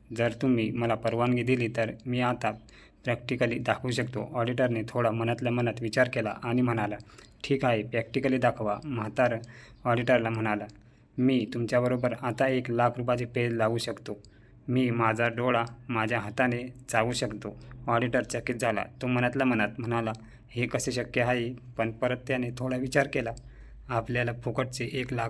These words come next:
रुपये मिळतात, तर पेज लावायला काय हरकत आहे? तो पेज लावायला तयार झाला. म्हाताऱ्यानं आपला काचेचा डोळा काढला आणि चावला. ऑडिटर हे डोळे विस्फारून पाहतच राहिला.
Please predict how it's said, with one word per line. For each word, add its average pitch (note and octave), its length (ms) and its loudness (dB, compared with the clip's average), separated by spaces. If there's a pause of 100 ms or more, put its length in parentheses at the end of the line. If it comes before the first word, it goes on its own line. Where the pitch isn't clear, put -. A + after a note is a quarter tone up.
रुपये B2 220 -4
मिळतात, B2 380 0 (240)
तर A2+ 100 -2
पेज A#2+ 320 -4
लावायला A#2+ 360 -2
काय A#2+ 260 2
हरकत B2 300 -2
आहे? A#2+ 140 2 (460)
तो C3 80 -2
पेज B2+ 260 -2
लावायला B2+ 480 2 (180)
तयार A#2 260 0
झाला. A#2 240 0 (720)
म्हाताऱ्यानं B2 500 2
आपला A#2 440 -2 (500)
काचेचा A#2 380 2
डोळा A#2 300 -2
काढला A#2 320 -2
आणि B2 440 0 (260)
चावला. A2+ 340 0 (300)
ऑडिटर B2+ 380 2
हे A#2 180 0
डोळे A#2+ 580 0
विस्फारून A#2+ 440 0
पाहतच A#2 420 -2
राहिला. A2 340 2